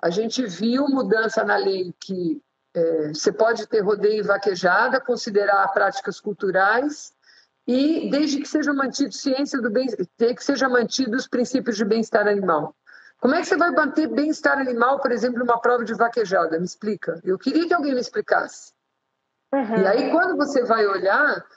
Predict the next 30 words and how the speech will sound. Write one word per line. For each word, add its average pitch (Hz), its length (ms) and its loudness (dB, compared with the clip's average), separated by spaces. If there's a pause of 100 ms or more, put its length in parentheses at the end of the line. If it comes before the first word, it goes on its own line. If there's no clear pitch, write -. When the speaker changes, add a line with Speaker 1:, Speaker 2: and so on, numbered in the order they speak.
(240)
Speaker 1:
o 165 60 -18
que 262 100 -2
as 269 100 -2
pessoas 269 440 0
fazem, 277 340 2
elas 254 160 0
fazem 247 260 2
um 226 40 -2
recorte 285 840 0
num 294 160 -2
pedacinho 262 1000 -2 (320)
e 302 120 2
acham 294 260 -2
que 302 80 -8
tá 302 160 0
justificado. 269 880 -2
Porque, 190 220 -4
por 311 180 2
exemplo, 208 380 0
eu 208 40 2
vou 220 120 2
usar 240 220 2
o 262 60 2
exemplo 247 300 -6
da 226 120 0
vaquejada. 226 500 -2 (120)
São 240 240 -2
dois 302 280 2
animais 247 440 0
envolvidos. 233 760 -4